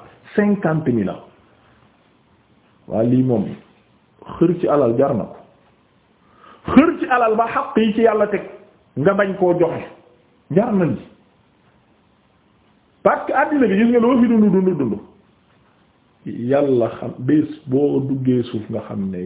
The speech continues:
ya-, ba laata nga fay dugg sax. Waaw, ndax sa tuxbiruka al ayyaamu annaka laa'ibun. Le Sayyidi Al Hadji Malick,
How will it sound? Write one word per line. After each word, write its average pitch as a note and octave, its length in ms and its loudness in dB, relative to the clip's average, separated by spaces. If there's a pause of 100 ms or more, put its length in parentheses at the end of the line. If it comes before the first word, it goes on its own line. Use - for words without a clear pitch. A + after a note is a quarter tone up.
(340)
ya-, - 240 -12
ba C3+ 160 0
laata G#3+ 240 0
nga D3+ 100 0
fay C3 140 2
dugg A2 240 -2
sax. - 100 -18 (1040)
Waaw, - 260 -14
ndax A#2+ 140 -4 (100)
sa C3+ 80 -2 (120)
tuxbiruka D3 580 -2
al A#2+ 200 -2
ayyaamu A2+ 500 -2
annaka G#2 400 -8
laa'ibun. F2 560 -10 (640)
Le G#2 160 -6
Sayyidi G#2+ 480 -6
Al F#2+ 140 -4
Hadji G2 420 -6
Malick, F#2+ 320 -8